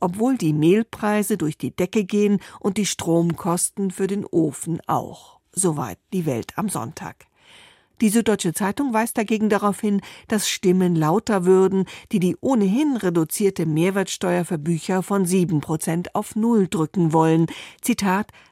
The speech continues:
„Das fiele in die Kategorie Wumms,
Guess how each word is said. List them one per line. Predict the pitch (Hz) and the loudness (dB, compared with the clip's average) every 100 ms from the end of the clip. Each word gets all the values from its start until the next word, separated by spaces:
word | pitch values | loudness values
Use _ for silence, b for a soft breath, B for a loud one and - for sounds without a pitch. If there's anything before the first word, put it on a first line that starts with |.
| b | b
„Das | 226 262 - - | -4 -4 -6 -10
fiele | - 202 196 190 | -4 -2 2 0
in | - 175 | 2 0
die | 170 | 0
Kategorie | - - 180 175 170 160 175 165 | -4 -6 -4 -4 -2 0 2 2
Wumms, | 160 180 143 - - | 6 6 6 0 -4